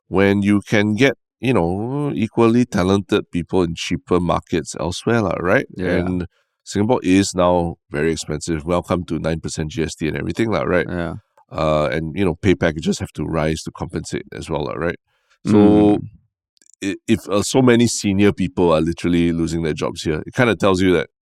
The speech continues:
Speaker 1: hey, everything can operate even without all these C-level people in Singapore, right?
Speaker 2: Yeah. You s-,
Speaker 1: Uh,
Speaker 2: just have a base. You have your physical base here.
Speaker 1: Yeah, small market, yeah.
Speaker 2: But you have all your other employees in cheaper,
Speaker 1: Uh-huh. Yeah.
Speaker 2: cheaper.
Speaker 1: Yeah, yeah, yeah.
Speaker 2: That's
Speaker 1: So,
Speaker 2: true.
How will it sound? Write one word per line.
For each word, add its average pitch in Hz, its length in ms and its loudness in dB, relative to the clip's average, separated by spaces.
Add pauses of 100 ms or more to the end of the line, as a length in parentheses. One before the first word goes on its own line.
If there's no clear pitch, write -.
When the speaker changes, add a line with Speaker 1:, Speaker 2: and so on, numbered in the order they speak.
(140)
Speaker 1:
hey, 80 200 0 (440)
everything 117 340 -2
can 95 120 -2
operate 80 300 2
even 92 240 2
without 87 280 2
all 78 120 0
these 87 160 -2
C-level 80 380 -2
people 76 260 -8
in 71 60 -10
Singapore, - 420 -10
right? - 180 -4 (140)
Speaker 2:
Yeah. 90 400 0
You 117 160 4
s-, 131 80 0
Speaker 1:
Uh, - 40 -6
Speaker 2:
just 143 200 2
have 139 140 4
a 104 60 6
base. 98 480 4
You 92 100 4
have 90 100 2
your 92 100 0
physical 101 480 2
base 98 260 4
here. 87 220 2
Speaker 1:
Yeah, - 220 -6
small 85 320 -2
market, 82 360 -2 (120)
yeah. 78 260 -8 (100)
Speaker 2:
But 101 240 4
you 98 160 4
have 107 300 6
all 107 260 4
your 98 100 4
other 87 160 4
employees 92 420 2
in 87 160 2
cheaper, 92 500 2
Speaker 1:
Uh-huh. 95 40 -4 (200)
Yeah. 107 80 -4
Speaker 2:
cheaper. 95 160 -6 (160)
Speaker 1:
Yeah, 95 180 -8
yeah, 98 200 -4
yeah. 92 180 -8
Speaker 2:
That's 139 160 2
Speaker 1:
So, 139 180 4
Speaker 2:
true. 131 180 -2